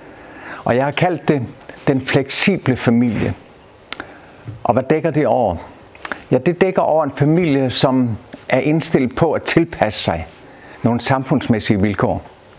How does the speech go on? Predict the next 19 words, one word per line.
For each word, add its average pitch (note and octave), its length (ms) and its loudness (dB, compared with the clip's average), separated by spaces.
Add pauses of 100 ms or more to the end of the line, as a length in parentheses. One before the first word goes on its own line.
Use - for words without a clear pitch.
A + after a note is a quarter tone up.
(560)
Og - 200 -2
det E3 100 4
indretter C#3+ 500 0
den B2+ 180 0
sig - 180 2
efter C3+ 240 0
meget A#2 260 -2
fleksibelt. - 640 -2 (640)
Den B2 120 2
gamle E3+ 340 0
familie, A#2+ 480 0 (1000)
den D3 180 2
var D#3+ 60 4
mere C#3+ 360 2
stiv. - 480 0 (960)
Den C#3 140 4
havde D#3+ 220 2
sin C#3 260 2
struktur. C3 680 0